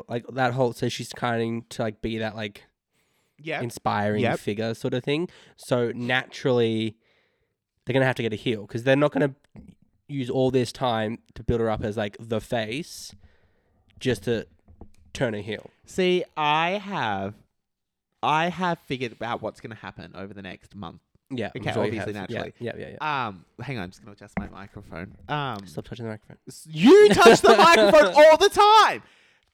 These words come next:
Speaker 2: I am under belief that we are going into a Carmella Bianca feud
Speaker 1: Yep.
Speaker 2: and a Liv, uh, Bayley feud.
Speaker 1: Yeah.
Speaker 2: Yep,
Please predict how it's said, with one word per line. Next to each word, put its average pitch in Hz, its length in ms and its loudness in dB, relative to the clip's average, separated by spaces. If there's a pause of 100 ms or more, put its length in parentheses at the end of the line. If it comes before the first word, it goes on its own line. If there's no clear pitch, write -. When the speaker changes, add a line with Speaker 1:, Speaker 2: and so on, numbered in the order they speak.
(180)
Speaker 2:
I 233 680 0 (440)
am 190 140 -6
under 180 280 -8
belief 127 680 -6 (380)
that 139 420 -6
we 135 200 -6
are 139 60 -6
going 143 320 -8
into 135 260 -8
a 120 80 -6
Carmella 117 760 -8
Bianca 107 400 -10
feud 190 480 -8 (100)
Speaker 1:
Yep. 120 380 -6
Speaker 2:
and 117 140 -10
a 113 140 -10
Liv, 110 440 -10 (640)
uh, 117 280 -6
Bayley 95 320 -10
feud. - 320 -20 (920)
Speaker 1:
Yeah. 156 340 -4 (280)
Speaker 2:
Yep, 254 200 -8